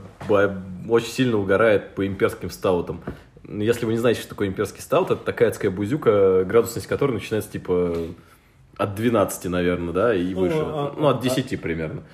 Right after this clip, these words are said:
Speaker 2: где-то, да, в районе десяти.
Speaker 1: Это такое, это такое очень крепкое темное пиво. И часто у многих оно вызывает, э, блин, у меня, на самом деле, товарищ как-, как-то раз,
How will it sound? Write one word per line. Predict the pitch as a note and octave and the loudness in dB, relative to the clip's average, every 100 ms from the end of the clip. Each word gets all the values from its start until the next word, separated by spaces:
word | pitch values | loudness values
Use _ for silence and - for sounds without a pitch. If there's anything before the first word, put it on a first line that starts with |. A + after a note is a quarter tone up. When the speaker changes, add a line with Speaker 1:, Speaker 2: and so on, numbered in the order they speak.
| - - | -20 -20
Speaker 2:
где-то, | A2+ D3 C#3 G#2+ | -12 -8 -6 -6
да, | F#2+ F#2 E2+ | -4 -4 -4
в | D#2+ | -6
районе | F#2 F#2 E2+ | -6 -8 -10
десяти. | F2 F2 A2+ | -12 -2 4
Speaker 1:
Это | A2+ | 4
такое, | G#2+ A2+ G#2 E2 | 6 2 0 -2
это | D#2 G#2 | -4 -2
такое | - G#2 G#2 - - - | 0 2 0 0 -8 0
очень | A#2 A2 | 0 0
крепкое | - A2+ A2+ - G2 | -2 4 2 2 -2
темное | F2+ G#2 F#2+ F2+ F2 | 0 0 0 0 -2
пиво. | F2 F2 D#2+ D#2+ - _ _ _ _ _ _ _ _ _ _ _ _ _ _ _ - | -4 0 0 -2 -10 _ _ _ _ _ _ _ _ _ _ _ _ _ _ _ -12
И | E2+ D#2+ | -10 -6
часто | D#2+ G2 - E2+ | 0 0 0 -4
у | |
многих | F2 E2+ D2 | -2 -4 -6
оно | E2+ | -4
вызывает, | D#2+ E2 E2+ E2+ D#2+ D#2 - | -4 -4 0 0 0 -2 -8
э, | D2+ D#2 D2 C#2 - _ _ _ _ _ | -14 -12 -14 -16 -20 _ _ _ _ _
блин, | - B2+ G#2 | -6 -2 0
у | |
меня, | G#2+ A#2 G#2+ G2 F2+ F#2 | 2 4 4 4 0 -2
на | F#2+ | -4
самом | A#2 G#2 | -2 0
деле, | G2+ F#2+ F2+ E2+ | 0 2 2 0
товарищ | E2+ F#2+ D3 D3 - | 2 4 4 2 -2
как-, | G2+ - | -4 -4
как-то | - G2+ - | -4 -4 0
раз, | G2+ A2+ | 0 0